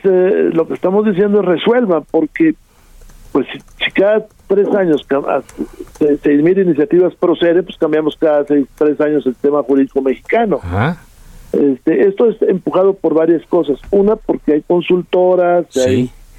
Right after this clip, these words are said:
Speaker 1: que empiezan a medir la productividad de los diputados y lo hacen por el número de iniciativas que presentan,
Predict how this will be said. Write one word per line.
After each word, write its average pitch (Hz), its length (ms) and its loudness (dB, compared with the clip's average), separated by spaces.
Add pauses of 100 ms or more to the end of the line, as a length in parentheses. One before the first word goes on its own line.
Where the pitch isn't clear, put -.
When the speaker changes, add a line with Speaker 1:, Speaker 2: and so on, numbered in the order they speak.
(240)
Speaker 1:
que 143 100 2
empiezan 175 520 0
a 165 40 0
medir 156 380 2
la 175 120 2
productividad 147 640 0
de 156 40 0
los 160 180 2
diputados 165 600 0
y 196 40 2
lo 175 180 4
hacen 185 240 -2
por 165 180 0
el 151 80 0
número 185 260 2
de 175 60 4
iniciativas 156 500 0
que 170 100 0
presentan, 180 580 -2